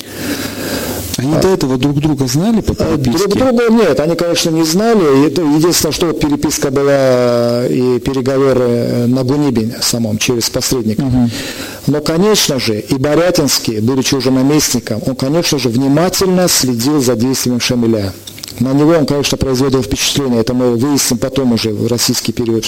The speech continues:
Speaker 2: проживания Шамиля. И Шамиль, конечно,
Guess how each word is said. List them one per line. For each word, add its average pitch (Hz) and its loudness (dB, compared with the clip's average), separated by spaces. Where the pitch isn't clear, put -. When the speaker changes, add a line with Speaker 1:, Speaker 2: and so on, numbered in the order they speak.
Speaker 2:
проживания 113 -2
Шамиля. 107 -2
И - 2
Шамиль, 190 4
конечно, 131 0